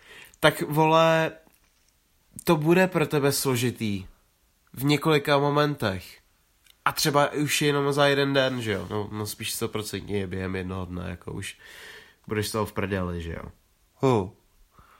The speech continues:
Speaker 2: Ty vole, ale asi jo, no. Co si budem, jsou to takový ty tělesný věci, krom ty a toho piva.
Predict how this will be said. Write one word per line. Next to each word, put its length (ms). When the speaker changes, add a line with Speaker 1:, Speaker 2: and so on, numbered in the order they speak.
Speaker 2:
Ty 120
vole, 440
ale 200
asi 280
jo, 300
no. 280
Co 120
si 140
budem, 260
jsou 120
to 80
takový 220
ty 120
tělesný 460
věci, 320
krom 240
ty 100
a 60
toho 200
piva. 480